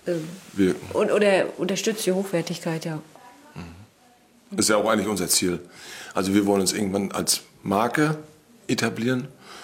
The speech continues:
Speaker 2: und wollen denn das, was sage ich jetzt mal noch, zwanzig Prozent eigene Produkte, achtzig Prozent ist individuell für den Endkunden.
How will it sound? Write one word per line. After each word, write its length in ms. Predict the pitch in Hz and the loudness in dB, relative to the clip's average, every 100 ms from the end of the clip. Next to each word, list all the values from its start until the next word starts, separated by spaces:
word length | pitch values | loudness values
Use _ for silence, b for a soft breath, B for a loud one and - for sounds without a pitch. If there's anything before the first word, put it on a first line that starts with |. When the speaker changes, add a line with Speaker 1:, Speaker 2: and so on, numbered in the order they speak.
| B B B | B B B
Speaker 2:
und 520 | - 98 92 87 - - - 117 | -6 0 0 0 -4 -8 -16 -4
wollen 240 | 98 95 92 | 2 4 4
denn 180 | 90 | 4
das, 400 | 87 82 - - - _ B B B B - | 2 2 2 2 -2 _ B B B B -2
was 260 | 92 - | 0 2
sage 180 | 110 98 | 2 2
ich 100 | 92 | 0
jetzt 180 | 95 - | -2 2
mal 80 | 98 | 2
noch, 160 | 92 | 2
zwanzig 360 | - 107 110 - | 2 2 2 0
Prozent 340 | 110 - 104 | 0 0 2
eigene 240 | 107 131 131 | 2 2 0
Produkte, 540 | 127 131 - 120 - | 0 -2 0 0 0
achtzig 340 | 104 - 95 | 0 0 -4
Prozent 380 | - 95 - 98 | -4 0 0 2
ist 140 | - - | 0 0
individuell 640 | 110 92 90 82 - 117 | 0 0 2 2 2 2
für 140 | - | 0
den 160 | 95 92 | -2 -2
Endkunden. 560 | 104 117 127 - - | -2 -4 -4 -4 -6